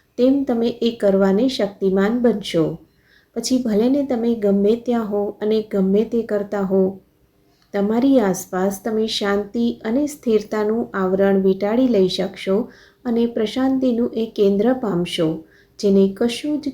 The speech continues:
ક્ષુબ્ધ કરી શકે નહીં. ત્યાં તમારી સાવ વચ્ચે જ તમે મને જોશો. મારી સાથેની સમગ્ર સર્જનના મૂળ સ્ત્રોત સાથેની એકતાનો તમને સાક્ષાત્કાર થશે.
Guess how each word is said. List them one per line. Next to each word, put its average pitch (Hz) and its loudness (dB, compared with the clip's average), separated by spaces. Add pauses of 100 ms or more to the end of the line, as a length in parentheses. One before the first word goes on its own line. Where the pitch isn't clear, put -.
ક્ષુબ્ધ 233 -4
કરી 240 0
શકે 233 -2
નહીં. 185 0 (920)
ત્યાં 214 2
તમારી 202 2
સાવ 254 0
વચ્ચે 214 -2
જ 262 -2 (180)
તમે 202 0
મને 196 2
જોશો. 190 -2 (680)
મારી 208 2
સાથેની 190 0 (100)
સમગ્ર 262 2
સર્જનના 220 -2
મૂળ 214 2
સ્ત્રોત 240 0
સાથેની 202 -2
એકતાનો 190 0 (300)
તમને 254 2
સાક્ષાત્કાર 233 -4
થશે. 165 -4